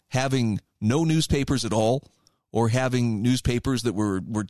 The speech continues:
giving you distorted information, you'd be better off to have no p-, newspapers at all. This is what I do know.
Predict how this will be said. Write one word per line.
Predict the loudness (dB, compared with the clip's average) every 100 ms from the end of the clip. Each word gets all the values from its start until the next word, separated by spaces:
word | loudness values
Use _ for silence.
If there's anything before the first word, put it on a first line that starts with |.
| -12 -18 -4
giving | -2 0 2
you | 2
distorted | 0 -2 0 0 0 0
information, | -2 0 0 0 0
you'd | -2
be | -2
better | -2 0 0
off | 0
to | 0
have | 0
no | 0 0
p-, | 0
newspapers | 2 2 2 0 0 -2
at | -2 0
all. | 2 0 -4 -12 _ _ _ _ _ _ _ _ _ _ _ _ _ -20 -20 -2
This | 0 0
is | -2 -2
what | 0
I |
do | 0 0
know. | -2 -8 -14